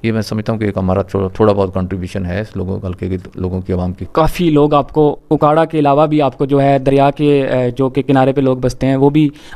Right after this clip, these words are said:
Speaker 2: आपकी रबेरा फैमिली की वजह से वो, उनका नाम जो है वो लिया जाता है अक्सर लोगों का।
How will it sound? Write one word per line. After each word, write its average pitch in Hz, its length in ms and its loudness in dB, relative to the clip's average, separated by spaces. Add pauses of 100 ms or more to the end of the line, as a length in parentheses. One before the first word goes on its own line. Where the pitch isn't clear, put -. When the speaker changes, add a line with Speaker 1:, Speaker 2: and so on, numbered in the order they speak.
Speaker 2:
आपकी 165 420 0 (300)
रबेरा 165 300 4
फैमिली 165 320 2
की 170 80 -2
वजह 147 200 2
से 147 120 -2
वो, 139 100 0
उनका 143 220 0
नाम 131 200 0
जो 135 100 2
है 135 60 4
वो 131 100 4
लिया 123 220 2
जाता 120 240 0
है 123 60 2
अक्सर 139 220 0
लोगों 117 240 0
का। 117 160 -4